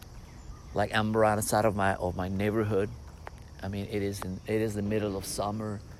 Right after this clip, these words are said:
It is sunny. I'm, I'm getting myself ready to go to work. But it's, it's just, it, it's, it's just, you know, obviously, you know, a little quiet, and people start,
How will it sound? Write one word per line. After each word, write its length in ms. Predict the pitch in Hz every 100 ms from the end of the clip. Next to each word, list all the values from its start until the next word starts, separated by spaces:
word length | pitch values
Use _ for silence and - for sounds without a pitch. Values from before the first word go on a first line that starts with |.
| - - - - -
It 80 | 101
is 100 | -
sunny. 520 | - 113 110 117 113
I'm, 260 | 107 104 113
I'm 80 | 107
getting 260 | 104 107
myself 400 | 98 92 113 110
ready 200 | 110 107
to 60 | 104
go 140 | 110
to 80 | 95
work. 480 | 101 113 110 107 - - - - - - - - - - - - 107
But 80 |
it's, 160 | 117 -
it's 200 | - -
just, 220 | 127 -
it, 80 | 123 -
it's, 120 | -
it's 120 | 127 113
just, 260 | 117 - - -
you 100 | 127
know, 160 | 110 110
obviously, 300 | 113 107 110
you 180 | 110 120
know, 180 | 98 104 -
a 40 |
little 160 | 117 113
quiet, 440 | - 120 101 113
and 80 | 120
people 260 | 113 110 110
start, 260 | - 107